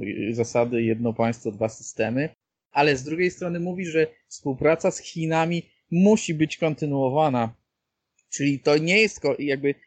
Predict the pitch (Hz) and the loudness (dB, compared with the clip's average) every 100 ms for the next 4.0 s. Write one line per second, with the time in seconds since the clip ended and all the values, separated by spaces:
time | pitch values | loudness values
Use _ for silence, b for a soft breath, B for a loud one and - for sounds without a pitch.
0 | - 135 143 165 170 - 160 - 160 165 | -4 -4 0 -2 -2 -8 -12 -12 -6 0
1 | 190 214 180 151 151 147 139 139 151 139 | 0 0 -2 -2 -2 -2 -2 -2 -2 -4
2 | - 131 - 139 147 160 151 165 170 143 | -4 -6 -2 -2 0 0 0 0 0 0
3 | 117 113 117 110 104 104 123 139 147 160 | 0 -4 -6 -8 -6 -6 -6 -6 -8 -8